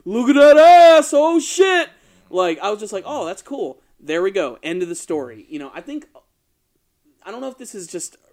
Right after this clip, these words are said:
because it's a resurgence of social justice warriors, or if it's just a lot of younger people who are social justice warriors who've been raised this way. I, I don't know. I think if a developer wants to make their character a certain way, they should be able to do it, and they shouldn't cave to all of this bullshit.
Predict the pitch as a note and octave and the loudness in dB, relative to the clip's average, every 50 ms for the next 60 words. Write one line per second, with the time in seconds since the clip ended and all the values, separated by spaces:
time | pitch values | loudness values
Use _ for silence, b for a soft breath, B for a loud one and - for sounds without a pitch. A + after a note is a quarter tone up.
0 | _ E3 F3+ F3+ - F#3 E3+ D#3+ - E3+ D#3 D3+ D3 - - E3+ F3 F3+ F#3 F#3 | _ -18 -18 -16 -16 -16 -16 -14 -14 -14 -12 -12 -12 -12 -10 -8 -8 -8 -8 -10
1 | F3 - C3 - - - E3+ F3 - F3+ E3 D#3+ D#3+ D3+ - C3 - - D3+ C#3+ | -12 -12 -14 -14 -10 -10 -8 -10 -10 -12 -12 -12 -12 -12 -12 -18 -20 -20 _ -6
2 | D#3+ G#3 A#3 A#3 A3+ A3+ A3 A3 A3 A3 - B B B B B B D3+ D#3+ D#3 | -4 -4 -2 -2 -4 -6 -8 -10 -10 -14 -18 B B B B B B -8 -8 -8
3 | - D3+ - - F#3 - - D3+ D3+ D3+ D3 C3+ A#2+ A#2+ A#2+ B2 B2+ E3+ A3 A#3 | -8 -12 -12 -12 -14 -14 -14 -12 -10 -10 -10 -10 -12 _ _ -14 -12 -12 -12 -12
4 | A3 A3 A3 A3 - A#3+ A3+ A3+ A3+ A3 A3 G3+ G#3+ G#3 G3+ G3+ - G#3+ G#3 G3+ | -12 -14 -16 -14 -14 -18 -16 -14 -12 -12 -10 -10 -8 -8 -10 -10 -10 -12 -12 -12
5 | - G3+ F#3+ G3 G3 - G3 G3 - G3 G3 G3 F#3+ F#3+ F#3+ F#3+ - F3+ D#3 C#3 | -12 -14 -14 -14 -14 -14 -16 -16 -12 -8 -6 -4 -4 -4 -6 -6 -10 -14 -16 -16
6 | B2 B2+ C3 D3+ G#3+ B3 A3+ G#3+ G#3+ G3+ - - G#3+ G#3+ G#3 G3+ G3 F#3+ F#3+ b | -16 -14 -14 -14 -14 -14 -14 -18 -18 -18 -18 -16 -14 -12 -10 -10 -10 -12 _ b
7 | b b b b b b b b _ _ _ _ _ _ C3 _ _ _ - C#4 | b b b b b b b b _ _ _ _ _ _ _ _ _ _ -16 -14
8 | D4+ C4 A#3+ B3+ C4+ B3 E3 C3 - - G3 G#3 _ - C#4+ D#4+ E4 - - - | -14 -14 -12 -12 -10 -10 -10 -12 -14 -16 -16 -16 _ -16 -14 -14 -14 -14 -14 -16
9 | A#3 A3 G#3 F3+ E3 D#3+ C#3+ C3+ D#3+ G3+ A#3+ B3+ B3+ C4 B3+ A#3+ G3 E3+ F3+ F#3+ | -12 -10 -10 -8 -8 -8 -10 -10 -8 -6 -6 -6 -8 -8 -12 -10 -10 -10 -12 -12
10 | F#3+ - - D#3 D3+ E3+ G#3 G#3 - G3+ F3 - _ - F3+ G3 G3+ G3 - G3 | -12 -14 -14 -14 -12 -12 -14 -12 -12 -12 -12 -12 _ -12 -12 -12 -12 -12 -12 -12
11 | D#3+ C3+ - - F#3 F#3 - E3+ E3 D#3+ D#3+ D#3+ D#3+ D#3 D3 C3+ - - C#3 D3 | -12 -12 -12 -12 -12 -12 -12 -10 -12 -10 -10 -10 -10 -10 -12 -14 -14 -18 -14 -10
12 | D#3 E3 E3 D#3+ C#3+ C3 D3 C#3+ C#3+ C#3+ - B2+ B2 A#2 - - G#3+ B3 A#3+ F#3+ | -10 -8 -8 -10 -12 -12 -12 -10 -10 -10 -12 -14 -20 -20 -14 -12 -12 -12 -12 -14
13 | C#3 - F3 D#3+ D#3 D#3 D3+ E3 - - C3 C#3 C#3+ C#3 C3+ B2+ A#2+ - _ A#2+ | -20 -16 -12 -10 -10 -10 -12 -14 -18 -14 -14 -12 -12 -12 -14 -16 -20 -20 _ _
14 | A#2+ A#2 A2 A2+ - - G#2+ E2 _ | -20 -20 -20 -20 -20 -20 -20 _ _